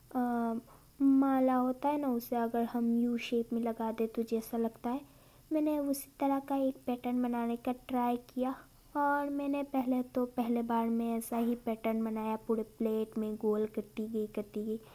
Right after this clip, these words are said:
पर फिर मुझे realize हुआ कि च-, चलो गोल तो कर देती हूँ, पर फिर भी वो थोड़ा सा जैसे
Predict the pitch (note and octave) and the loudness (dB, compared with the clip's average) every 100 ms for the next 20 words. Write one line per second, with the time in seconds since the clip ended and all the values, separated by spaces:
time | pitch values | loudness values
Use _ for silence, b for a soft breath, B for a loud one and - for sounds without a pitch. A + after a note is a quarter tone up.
0 | B B B B B - F#4 F#4+ F#4 F#4 | B B B B B -2 4 4 2 0
1 | F#4 F#4+ F4+ F4 E4+ D#4 C#4 C#4+ C#4+ - | -2 0 -2 -2 -2 0 -2 -2 -4 -2
2 | C#4 C4+ C4+ C4 - C4+ C4+ C4 C4 C4 | 0 2 0 -4 -6 -2 0 0 0 -4
3 | - - - - - D#4 - - C4 C4+ | -10 -20 -20 -16 -6 -6 -6 -4 0 -2
4 | - - - C#4 C4 C4 C4 C#4+ C#4+ C#4+ | -4 -20 -12 -4 4 6 6 2 2 0
5 | C#4 C#4+ C#4+ D#4 C#4+ C#4 C#4 - A#3+ A3+ | 0 -2 -2 -2 0 -2 0 0 0 0
6 | A3+ A3+ A3 G#3+ - - A3 G3+ G3+ - | 0 0 0 -2 -6 -6 -4 -4 -6 -4
7 | G3+ G3+ G3+ - G#3 - G#3+ | -4 -4 -6 -8 -10 -6 -10